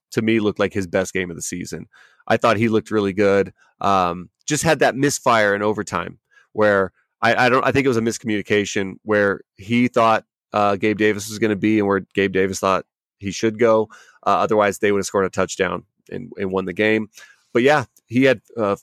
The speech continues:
th-, over four hundred total yards if you combine his rushing and p-, passing yards, four touchdowns. Um, I, I thought this would be a big game from him. The,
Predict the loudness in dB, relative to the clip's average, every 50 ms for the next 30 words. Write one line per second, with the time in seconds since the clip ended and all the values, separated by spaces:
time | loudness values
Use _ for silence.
0 | _ -2 -2 -2 -2 2 2 2 2 2 -2 -6 -2 0 0 2 2 2 0 0
1 | 0 -2 0 0 2 2 2 2 2 2 2 2 0 -4 -10 -10 -10 -10 -2 0
2 | 2 2 2 2 -2 -4 -6 -6 -4 -2 -2 -2 -2 -4 -8 -6 -6 -6 -8 -8
3 | -12 _ _ _ -20 -18 _ -2 0 0 0 0 -2 -2 0 0 2 2 2 0
4 | -2 -6 _ -20 -20 _ _ 0 0 2 2 4 2 0 0 0 0 0 2 2
5 | 0 0 -4 -8 -16 _ -20 _ _ _ _ -2 2 2 2 2 0 -4 _ _
6 | _ _ 2 2 2 4 4 2 2 4 2 2 2 2 0 -6 -6 -6 -6 -4
7 | -4 -4 -2 -4 -4 -4 -4 -6 -8 -8 -8 -10 -12 -10 -8 -8 -10 -10 -6 -4
8 | -4 -4 -4